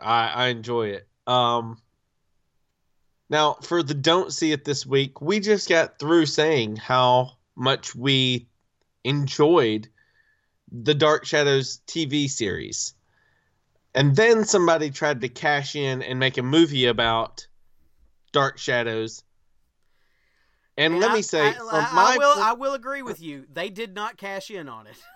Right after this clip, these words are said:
Speaker 2: <laughs>
Speaker 1: They tried.
Speaker 2: They did try.
Speaker 1: And the reason they failed is because it's a horrible movie.
Speaker 2: Now,
Speaker 1: And people
Speaker 2: come
Speaker 1: should
Speaker 2: on
Speaker 1: not
Speaker 2: now.
Speaker 1: see it.
Speaker 2: Come on now. It's not a horrible movie.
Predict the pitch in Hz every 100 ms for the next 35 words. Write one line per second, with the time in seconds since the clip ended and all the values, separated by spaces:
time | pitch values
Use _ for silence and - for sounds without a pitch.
0 | 762 679 659 - 311 - _ _ _ _
1 | - - 143 139 170 180 101 101 143 _
2 | _ 139 170 202 233 220 240 254 151 107
3 | _ _ _ _ - - - _ _ -
4 | 135 143 151 165 180 175 165 156 165 180
5 | 165 143 120 - 139 123 139 160 156 139
6 | 151 139 135 - 170 170 151 139 131 131
7 | 156 135 107 95 98 _ _ _ _ _
8 | _ 170 175 - - 131 165 208 165 202
9 | 151 139 151 156 156 104 202 139 104 -
10 | - 285 294 262 247 233 226 226 220 220
11 | 214 214 220 - 233 208 190 180 180 175
12 | 170 180 185 170 151 147 139 123 120 117
13 | 127 131 139